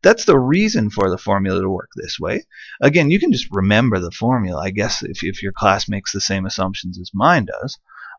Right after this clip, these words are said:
Um, but let's look at our cogs, thirteen thousand five hundred. Plus increase in inventory. Well, inventory, what did it do?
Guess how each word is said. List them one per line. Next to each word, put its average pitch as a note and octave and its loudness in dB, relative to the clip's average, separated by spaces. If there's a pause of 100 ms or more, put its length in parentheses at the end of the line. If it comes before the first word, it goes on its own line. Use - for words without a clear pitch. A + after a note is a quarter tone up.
Um, A2 6
but C#3+ 6
let's F#3 6
look F3 2
at C#3 6
our A2+ 10
cogs, A2+ 2
thirteen G#2+ 0
thousand F#2 -4
five - -12
hundred. A#3 -2 (4000)
Plus A2 2
increase F3 4
in E3 0
inventory. G#2+ 0
Well, G#2 -4
inventory, G2+ -4
what G#2+ -4
did G2 -4
it E2+ -8
do? D#2 -12